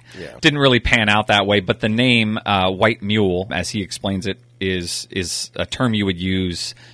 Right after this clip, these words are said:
Speaker 2: you know, back during Prohibition. If you went to a restaurant or, you know, some kind of establishment and you were looking to order an alcoholic beverage, you would, you would order it as a White Mule.
Speaker 1: That's the code word.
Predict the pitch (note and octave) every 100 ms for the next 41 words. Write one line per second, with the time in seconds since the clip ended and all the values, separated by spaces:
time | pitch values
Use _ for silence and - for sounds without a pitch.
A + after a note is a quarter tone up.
0 | - F#2 F2 F#2 F#2 - G2 F#2 - G2
1 | F2+ F2+ - F2+ - F2+ F2 E2+ - F2+
2 | F#2 F#2 - F#2 F2+ - E2+ F2+ F2 E2+
3 | F2 F2 - F2+ F2+ F2+ F2 - - -
4 | - G2 - F#2 F#2 F#2+ G2+ F#2+ F2+ F#2
5 | F2 F2+ F2+ F2+ E2 F2+ F2+ F2 F2 F2
6 | F#2 F2+ F2+ - F2 F#2 E2+ F#2+ F2+ E2
7 | E2+ F2 F2 F2+ F2+ F2+ F2+ F#2 F2 F2+
8 | F2+ F2+ F#2 G#2+ G#2 G#2 - C3+ A#2+ G#2
9 | D#2+ D2+